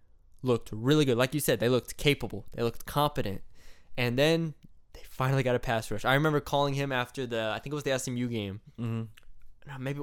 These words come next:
Speaker 1: was it the Charlotte game? One of the games. And he was just, he, he was just kinda down because he, you could tell they couldn't get a pass rush.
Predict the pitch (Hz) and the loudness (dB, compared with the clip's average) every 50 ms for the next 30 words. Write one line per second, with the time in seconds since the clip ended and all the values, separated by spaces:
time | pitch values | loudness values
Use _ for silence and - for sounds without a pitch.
0 | - - 143 135 - 156 - 156 - - 160 170 175 185 190 185 180 170 151 - | -8 -8 -8 -8 -8 -8 -8 -10 -12 -10 -12 -12 -12 -8 -6 -6 -6 -6 -4 0
1 | 165 202 220 180 151 127 117 107 101 - - - - - - - - - - - | 0 2 2 2 0 0 -2 -2 -4 -6 -10 -16 -20 -20 -20 -20 -20 -20 -6 0
2 | 143 139 135 131 131 123 120 120 113 117 - - - - - - - - - - | 2 4 6 6 4 4 2 0 -4 -8 -12 -18 -20 -20 -20 -20 -16 -14 -12 0
3 | - 156 170 180 156 135 143 131 117 - - - - - - - _ - - - | 4 6 6 6 6 6 4 2 2 0 -4 -6 -10 -14 -16 -20 _ -20 -18 -14
4 | 135 139 139 139 131 117 127 143 156 156 143 123 - - 143 131 117 107 107 120 | -10 -6 -4 -4 -2 0 2 4 4 4 2 0 0 2 2 2 2 4 4 4
5 | 123 143 147 139 131 123 123 - 120 107 113 131 135 131 135 139 - 139 107 - | 6 6 6 4 4 2 2 0 0 0 0 -2 -4 -4 -6 -4 -4 -4 -4 0
6 | - 143 151 156 143 127 113 - - - - - _ _ - - - - 131 - | 2 4 6 6 6 6 4 0 -6 -16 -20 -20 _ _ -20 -20 -10 -8 -8 0
7 | - 185 170 147 123 104 - - 175 220 220 - - 113 101 - - - | 2 2 4 4 2 0 2 2 0 0 2 2 0 0 0 -2 -6 -10